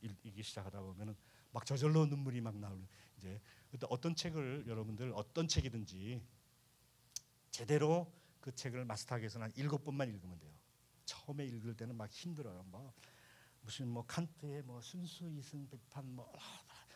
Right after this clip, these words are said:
얼마나 힘들고 무슨 뭐, 어, 무슨 리퍼블릭 뭐 플라토 뭐 얼마, 어, 힘들어요. 무슨, 어, 예를 들어서, 어, 어, 어, 아우구스티누스의 신국론 그거 읽으려면 힘들어요.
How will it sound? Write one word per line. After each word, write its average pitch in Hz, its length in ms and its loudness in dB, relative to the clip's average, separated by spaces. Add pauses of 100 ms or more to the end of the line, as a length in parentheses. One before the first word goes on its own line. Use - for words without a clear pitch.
얼마나 131 260 -2
힘들고 123 440 -6 (300)
무슨 139 300 -6
뭐, 135 300 -6
어, 110 300 -14
무슨 113 240 -14
리퍼블릭 151 480 -4 (240)
뭐 117 200 -6
플라토 - 500 -6
뭐 127 140 -6
얼마, 135 240 -4
어, 135 180 -4
힘들어요. 143 880 0 (400)
무슨, 156 280 -8
어, 135 420 -6
예를 135 220 -6
들어서, 135 440 -6 (460)
어, 127 260 -4
어, 123 160 -4 (100)
어, 131 160 2
아우구스티누스의 135 920 2
신국론 135 500 0
그거 147 220 -2
읽으려면 156 300 0
힘들어요. 135 880 0